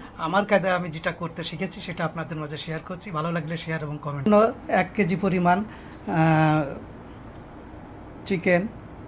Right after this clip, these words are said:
ওকে, আহ, হলুদ, লবণ এবং শুকনো ঝাল দিয়ে একটু সুন্দর করে আধা ঘন্টা মতন আমি একে ম্যারিনেট করে রাখছি। আর এটা রান্না করার জন্য আপনার, উম,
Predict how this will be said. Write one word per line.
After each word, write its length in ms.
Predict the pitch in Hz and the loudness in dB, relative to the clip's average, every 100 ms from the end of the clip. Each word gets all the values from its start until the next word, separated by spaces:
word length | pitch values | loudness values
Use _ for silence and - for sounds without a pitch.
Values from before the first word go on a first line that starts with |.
| - | -8
ওকে, 420 | 165 156 180 180 | -4 0 4 4
আহ, 1120 | 190 - - - - - - 180 151 147 139 165 | 4 -4 -16 -16 -16 -12 -8 -2 0 2 0 0
হলুদ, 320 | 185 202 160 | 0 0 2
লবণ 580 | 156 160 165 208 160 190 - | 4 6 6 4 2 0 -4
এবং 460 | - 156 156 156 151 - - - - | -2 2 2 2 0 -6 -16 -16 -10
শুকনো 420 | - 175 214 196 | -6 -4 0 2
ঝাল 260 | 175 180 | 4 4
দিয়ে 280 | 160 185 160 190 - - - | 4 4 4 2 -8 -16 -10
একটু 220 | 220 160 | -10 -6
সুন্দর 520 | 165 - 185 180 196 170 | -6 -2 0 4 2 4
করে 300 | 175 156 202 - - | 4 4 2 -6 -8
আধা 220 | - 165 180 | -2 2 4
ঘন্টা 300 | 185 175 180 | 4 4 2
মতন 260 | 175 170 | 4 4
আমি 300 | 165 156 170 | 4 4 4
একে 180 | 160 190 | 2 2
ম্যারিনেট 440 | 160 147 151 151 | 2 6 4 4
করে 180 | - 156 | 2 4
রাখছি। 360 | 156 151 - 247 - - - - - | 4 0 -4 -8 -8 -14 -14 -14 -6
আর 140 | 165 156 | 0 0
এটা 260 | 190 180 196 | 0 2 4
রান্না 260 | 170 165 185 | 4 4 2
করার 280 | 196 185 | 4 4
জন্য 320 | 160 185 165 202 - - - | 4 2 4 2 -6 -16 -10
আপনার, 300 | 170 - 165 156 123 - 277 | -10 0 0 0 -4 -6 0
উম, 340 | 170 165 160 | 2 4 2